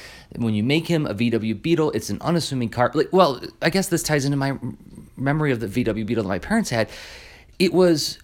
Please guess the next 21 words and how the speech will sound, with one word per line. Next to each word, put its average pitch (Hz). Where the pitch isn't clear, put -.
a 143
temperamental 160
car. 110
It 92
required 143
a 165
lot 127
of 110
maintenance. 104
The 131
heat 233
worked 165
in 143
a 127
really 156
funny 151
way. 127
If 104
I 165
remember 160
right, 67